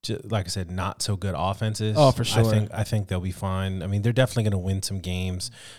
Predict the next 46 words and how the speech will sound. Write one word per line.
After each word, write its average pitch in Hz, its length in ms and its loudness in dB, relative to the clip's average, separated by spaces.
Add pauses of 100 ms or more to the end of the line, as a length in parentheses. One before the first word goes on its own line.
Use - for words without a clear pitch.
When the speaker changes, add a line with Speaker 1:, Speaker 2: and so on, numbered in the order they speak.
(100)
Speaker 1:
Um, 92 300 -2
I 113 100 2
could 110 140 2
see 117 120 0
them 98 200 2
losing 101 340 4
shootouts 95 720 0
just - 300 -2
right 98 180 0
at 98 160 0
the 95 180 -2
end, 92 320 -2
like, 87 160 -6
something 101 340 -2
unfortunate. 92 760 -4
You 117 120 0
know 110 60 4
what 104 100 2
I 98 40 0
mean? 98 220 -2
Speaker 2:
Right. 98 60 -8 (280)
Speaker 1:
Yes, 131 420 6
I 117 180 4
hate 123 460 -2
Dallas. 101 680 -2
Um, 90 500 -2 (300)
I 127 80 -6
mean, 127 200 4
I 120 120 2
hate 123 260 0
Philly 113 380 0
just 104 240 -2
as 92 120 -4
much, 101 300 -2
and, 101 420 2 (160)
Speaker 2:
<laughs> - 180 -16
Speaker 1:
and, 127 340 6 (100)
and, 123 320 4
and 123 160 4
I 127 60 6
hate 123 160 6
the 120 80 2
Giants 120 340 4
just 95 220 -2
as 85 100 -8
much. 156 80 4